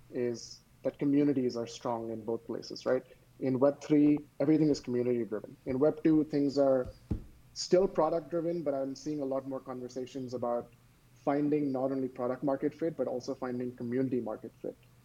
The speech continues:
And I think at some point, some of the mechanics from a rewarding and ownership standpoint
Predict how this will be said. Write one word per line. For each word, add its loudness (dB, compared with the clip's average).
And 0
I 2
think 2
at -4
some 2
point, 2
some 2
of 6
the 4
mechanics 0
from -6
a -2
rewarding 2
and -6
ownership -4
standpoint -8